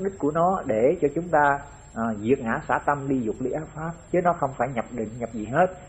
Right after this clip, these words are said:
Nhưng lúc bây giờ cái tâm của chúng ta nó an lạc, thanh thản và vô sự, nó đạt được cái kết quả như vậy, giải thoát như vậy đó. Đây là giai đoạn tu tập thứ nhất.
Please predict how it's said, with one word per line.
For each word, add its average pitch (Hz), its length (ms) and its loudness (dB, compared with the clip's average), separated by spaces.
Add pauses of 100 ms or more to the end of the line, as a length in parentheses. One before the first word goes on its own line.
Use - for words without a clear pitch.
(160)
Nhưng 165 240 -2
lúc 202 120 8
bây 175 140 2
giờ 135 360 10
cái 175 120 2
tâm 160 200 0
của 165 80 2
chúng 190 200 0
ta 147 280 4
nó 160 80 -4
an 147 300 -6
lạc, 104 180 2 (140)
thanh 135 100 -6 (180)
thản 107 160 -8 (120)
và 98 100 -6
vô 113 280 -6
sự, 95 160 -8 (840)
nó 180 80 0
đạt 117 260 2
được 113 80 0
cái 123 140 -6
kết 202 200 6
quả 120 300 4
như 139 100 -8
vậy, 98 140 -2
giải 101 220 0
thoát 165 100 -8 (100)
như 117 100 -10
vậy 92 160 -8
đó. - 60 -18 (1000)
Đây 160 180 10
là 151 100 10
giai 160 220 8
đoạn 120 260 6
tu 165 120 4
tập 135 140 4 (100)
thứ 196 60 2
nhất. 233 220 8